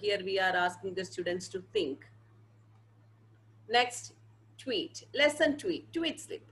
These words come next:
This definitely the students will, uh, like because they want to tweet things, you know. Uh, so how to do it?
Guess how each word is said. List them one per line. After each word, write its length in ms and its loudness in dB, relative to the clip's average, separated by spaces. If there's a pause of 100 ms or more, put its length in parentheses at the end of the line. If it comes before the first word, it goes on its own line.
(440)
This 200 0
definitely 600 0
the 120 0
students 460 -2
will, 180 -2 (320)
uh, 60 4
like 480 2
because 260 0
they 120 0
want 260 0
to 60 -4
tweet 380 -2 (120)
things, 340 -2
you 80 -10
know. 180 -6 (720)
Uh, 160 2
so 160 2
how 240 8
to 140 -2
do 160 4
it? 320 -2